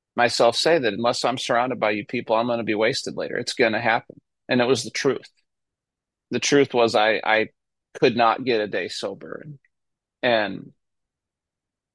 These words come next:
and I, I, I got, I got that feeling kinda right now, but when we stood up to close that meeting and say that serenity prayer, I got that little chill going down your spine feeling. And I hope you know that feeling, and I hope you find it in A A. I hope you,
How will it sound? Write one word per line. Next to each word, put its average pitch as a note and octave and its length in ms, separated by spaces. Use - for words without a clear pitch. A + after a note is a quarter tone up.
and B2+ 140
I, A#2 160
I, A#2+ 360
I A#2 60
got, A#2 340
I - 140
got A#2+ 160
that G#2 180
feeling B2+ 440
kinda A2+ 260
right A2 220
now, A#2 280
but A2+ 120
when A2 140
we G#2 80
stood A#2 340
up A2 180
to G#2 360
close C#3 360
that B2 180
meeting A#2+ 320
and G#2 120
say A#2+ 180
that G#2 180
serenity A#2+ 420
prayer, G#2+ 300
I G#2 80
got G#2+ 200
that G2 200
little A2+ 180
chill B2 380
going G#2+ 200
down A2+ 200
your A2 80
spine A2+ 420
feeling. G#2+ 480
And B2+ 100
I C3+ 60
hope D3 180
you C#3 80
know C3+ 180
that A2+ 200
feeling, G2+ 420
and A2+ 80
I B2 60
hope C3 200
you A#2+ 80
find A#2+ 360
it - 100
in A2+ 100
A G#2 200
A. G2+ 220
I - 20
hope C3+ 180
you, B2 180